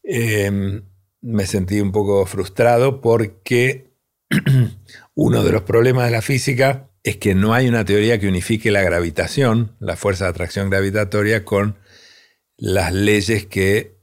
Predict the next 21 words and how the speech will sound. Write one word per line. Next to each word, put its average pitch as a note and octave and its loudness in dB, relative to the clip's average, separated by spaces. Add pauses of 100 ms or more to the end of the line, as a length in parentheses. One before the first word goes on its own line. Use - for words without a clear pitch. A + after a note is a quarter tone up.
(140)
eh, F2 -4
rigen G2 -2
las E2+ -6
otras A2 2
interacciones, E2+ -4
la, E2+ -12
que, F2 -10
que, F2 -8
que - -12 (120)
están G2+ -6
basadas G2+ 0
en F#2+ -4
la F#2 -4
mecánica F#2 -4
cuántica, E2 -8
una F#2+ -6
teoría F#2 -4
cuántica G#2+ 0
de G2 0
la F#2 0
gravitación, F#2+ -2